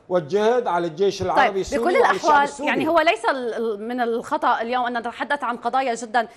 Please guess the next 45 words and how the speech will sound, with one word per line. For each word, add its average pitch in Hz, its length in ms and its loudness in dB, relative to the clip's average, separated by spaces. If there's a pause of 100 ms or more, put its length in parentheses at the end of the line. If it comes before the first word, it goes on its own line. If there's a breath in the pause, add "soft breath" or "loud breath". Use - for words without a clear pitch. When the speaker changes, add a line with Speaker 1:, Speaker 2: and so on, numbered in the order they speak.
(200 loud breath)
Speaker 2:
مهمة 262 340 0
لها 233 160 0
علاقة 233 440 0
أساسًا 254 300 -4
في 226 120 -8
مستقبل 233 380 -4
العملية 233 380 -2
السياسية 226 400 -2
في 226 180 -6
سوريا، 277 440 -2 (260 loud breath)
لكن 302 200 0
بتخيل 339 380 0
حتى - 200 -4
الحديث 294 320 -4
عن 277 120 -2
هذا 285 160 -2
الموضوع 262 280 -2
هو 269 100 0
أمر 262 140 -4
سابق 277 340 -6
جدًا 254 240 -4
لأوانه، 185 440 -6
الحديث 240 340 -6
عن 233 120 -6
موضوع 220 200 -4
فصل 226 220 -8
السلطات 269 500 -4
ولا 233 140 -4
القضايا 214 360 -2
الأخرى 208 260 -8
اللي 202 100 -10
تم 208 160 -8
الحديث 226 340 -10
عنها. 262 280 -6 (280 loud breath)
يمكن 285 200 -6
النقطة 285 340 -2
الأولى 269 340 0
التي 208 340 -6
تعتبر 226 540 -6
هي 233 160 -4
النقطة 233 300 -6
الأهم 226 380 -4
بطبيعة 196 500 -6
الحال 254 360 -2 (320 loud breath)
هي 254 400 2